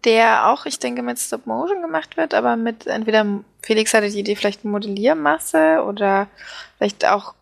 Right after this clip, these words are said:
ganz bestimmte Knetmasse oder so. Also sehr detailreich natürlich. Aber über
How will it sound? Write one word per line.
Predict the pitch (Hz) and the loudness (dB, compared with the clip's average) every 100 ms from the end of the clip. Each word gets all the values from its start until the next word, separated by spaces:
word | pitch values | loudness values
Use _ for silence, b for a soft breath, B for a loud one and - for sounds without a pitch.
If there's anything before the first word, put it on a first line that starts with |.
| _ | _
ganz | - 214 - | -6 -6 -6
bestimmte | 202 220 214 208 | -8 -8 -6 -8
Knetmasse | - 214 208 262 269 254 294 302 269 | -8 -8 -6 -6 -4 -4 -2 0 0
oder | 247 247 | 0 -2
so. | 254 254 269 | 0 0 0
Also | 240 226 | 0 -2
sehr | 208 - - - - 208 233 233 | -8 -10 -10 -6 0 4 4 4
detailreich | 220 214 - 214 294 277 262 | 0 -2 0 2 2 2 0
natürlich. | 254 254 - 262 269 - B B B B B _ _ _ _ | -6 -10 -6 -4 -4 -8 B B B B B _ _ _ _
Aber | 208 214 208 208 214 | -4 0 2 2 0
über | - 208 208 208 - | -2 0 2 4 2